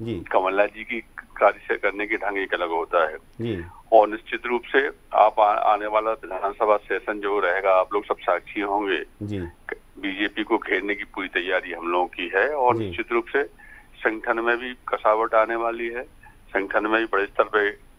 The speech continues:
Speaker 2: बदलाव करने की हमारे नेता कमलनाथ जी की एक मंशा है कि जिला स्तर से लेके संगठन में ब्लॉक लेवल पर भी बदलाव कर, किया जाए, प्रदेश स्तर पर भी बदलाव किया जाए।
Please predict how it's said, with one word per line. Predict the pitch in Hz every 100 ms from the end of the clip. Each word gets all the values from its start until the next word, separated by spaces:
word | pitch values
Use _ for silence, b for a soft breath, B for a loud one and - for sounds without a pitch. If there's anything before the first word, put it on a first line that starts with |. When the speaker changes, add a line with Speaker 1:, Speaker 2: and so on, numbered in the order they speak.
| -
Speaker 2:
बदलाव | 101 92 98 98
करने | 98 98 101
की | 98
हमारे | 92 92 95
नेता | 92 92
कमलनाथ | 92 90 90 90
जी | 90
की | 92 87
एक | -
मंशा | 85 85 104 107
है | 120
कि | -
जिला | 101 90
स्तर | 90 - 95
से | - 87
लेके | 90 90 82 B B B B B
संगठन | - 98 101 92
में | 92 87
ब्लॉक | - - - 92 92
लेवल | 90 90 87
पर | - 87
भी | 90
बदलाव | - - 90 90 92 98
कर, | - 92
किया | - - 95
जाए, | 98 98
प्रदेश | - 80 90
स्तर | - -
पर | 90 95
भी | 92
बदलाव | 95 95
किया | - 98 95
जाए। | 98 107